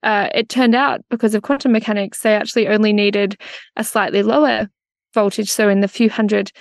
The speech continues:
kilo electron volt range, um, so a few hundred thousand electron volts.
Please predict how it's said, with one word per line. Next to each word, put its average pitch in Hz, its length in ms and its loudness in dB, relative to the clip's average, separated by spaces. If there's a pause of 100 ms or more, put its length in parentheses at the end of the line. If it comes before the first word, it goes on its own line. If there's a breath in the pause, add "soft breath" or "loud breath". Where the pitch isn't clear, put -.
(260 soft breath)
kilo 226 240 2
electron 208 500 -2
volt 101 280 -2 (240)
range, 220 500 -2 (260)
um, 214 220 -4
so 226 100 -4
a 214 40 0
few - 100 -6
hundred 214 220 0
thousand 208 340 0
electron 208 400 0
volts. 220 240 -4